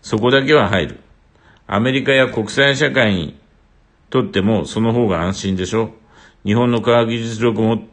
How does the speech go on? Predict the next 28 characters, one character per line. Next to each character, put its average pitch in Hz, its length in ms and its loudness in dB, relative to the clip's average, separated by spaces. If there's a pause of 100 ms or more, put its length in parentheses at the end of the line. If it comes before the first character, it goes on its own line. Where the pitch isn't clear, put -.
(220)
を 131 180 2
も 110 120 4
っ 110 80 0
て 104 100 -4
す 92 140 -6
れ 95 100 0
ば、 87 300 -2 (600)
核 120 380 0
を 98 140 2
作 127 220 -6
ろ 135 140 4
う 104 60 -6
と 95 80 -2
思 104 220 0
え 110 60 0
ば、 92 400 -2 (360)
す - 180 -8
ぐ 127 120 0
に 104 140 2
で 107 80 4
も 120 200 0
で 85 140 -4
き - 80 -8
る 95 100 0
わ 73 120 -2
け 65 100 -10
で 60 100 -10
す。 - 220 -18